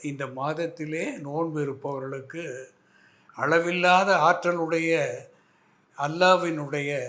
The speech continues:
கருணையும், இணையில்லாத, ஒரு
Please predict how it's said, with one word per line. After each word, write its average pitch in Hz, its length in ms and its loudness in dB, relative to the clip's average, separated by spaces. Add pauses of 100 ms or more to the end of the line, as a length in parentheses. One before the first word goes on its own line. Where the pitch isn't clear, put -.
(260)
கருணையும், 156 720 0 (680)
இணையில்லாத, 196 920 2 (640)
ஒரு 156 260 -4